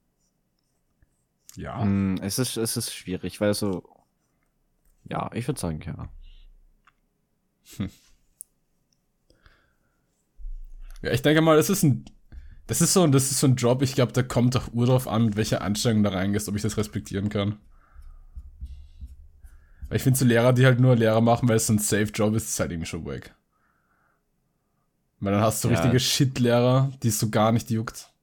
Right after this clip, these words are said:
Speaker 1: So, das kann ich überhaupt nicht respektieren. Ich meine, solche hatten
Speaker 2: Weil
Speaker 1: wir halt auch. <laughs> Von dem her.
Speaker 2: Nee, du, gar nicht. <laughs>
Speaker 1: Nee, gar nicht. Aber so, Le-, ich meine, ja, obviously finde ich Lehrer, die halt so, die es juckt, was sie da machen, finde ich halt natürlich auch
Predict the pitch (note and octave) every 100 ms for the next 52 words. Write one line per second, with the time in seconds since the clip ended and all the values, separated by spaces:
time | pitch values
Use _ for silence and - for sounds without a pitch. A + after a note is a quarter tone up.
0 | _ _ _ _ _ _ - - G2+ G#2+
1 | F#2 F#2 E2+ F2+ - - - F#2+ F#2+ -
2 | _ _ _ _ G#2 A#2 A2 A#2 A2+ G#2+
3 | F2+ A2 A2+ G2+ F#2 G2+ - - - -
4 | - - G2+ G2+ G#2 G#2 - - _ _
5 | - _ - - - - _ F#2+ F2+ F#2
6 | F#2 F2 F2 D#2+ D#2 F#2+ E2 F#2 G2 -
7 | - - - F2 F#2 G2 A2 - _ _
8 | _ _ _ - - - C3 D#3+ E3+ D#3+
9 | D#3+ G3 E3 C3+ B2 - B2 A2 B2+ B2+
10 | B2+ A#2 B2+ A#2+ A#2 G#2+ A2 G#2+ A2 G#2+
11 | G2 - G#2 G2+ G#2 G#2+ - A2 G#2+ -
12 | G2+ G2+ A2+ G#2 G2+ G2+ - G#2 - F#2+
13 | F#2+ F2+ F2+ G2 E2 -